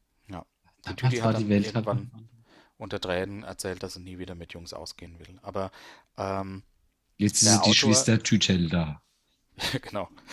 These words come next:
Speaker 1: Der, der Autor ergreift ein bisschen, ähm, auch, auch, äh, Partei für die Jungs, ne? Und sagt, so sind die Jungs hau-, halt vielleicht auch und fühlen sich dann irgendwie dazu gezwungen, die fehlende Erfahrung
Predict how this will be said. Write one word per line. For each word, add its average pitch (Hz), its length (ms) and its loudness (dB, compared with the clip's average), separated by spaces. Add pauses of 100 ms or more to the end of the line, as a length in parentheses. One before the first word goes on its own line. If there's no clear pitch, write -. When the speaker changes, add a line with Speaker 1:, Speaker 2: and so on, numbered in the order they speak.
(200)
Speaker 1:
Der, 98 220 0
der 92 240 0
Autor 107 260 2
ergreift 104 360 -2
ein - 60 2
bisschen, 104 440 -6
ähm, 95 500 -8 (100)
auch, 95 260 -12
auch, - 360 -16
äh, 87 240 -18 (100)
Partei 107 520 0
für - 120 -12
die 104 100 -8
Jungs, 120 420 -10 (160)
ne? 101 180 -10 (480)
Und 95 120 -14
sagt, - 240 -6
so 95 100 -10
sind 104 220 -10
die 107 80 -8
Jungs 104 280 -10
hau-, 107 140 -6 (160)
halt 110 160 -14
vielleicht 98 300 -8
auch 98 200 -8
und 98 120 -14
fühlen 98 240 -12
sich 95 140 -14
dann 90 160 -12
irgendwie 95 300 -16
dazu 90 280 -14
gezwungen, 110 540 -16 (460)
die 98 80 -14
fehlende 98 340 -8
Erfahrung 92 600 -10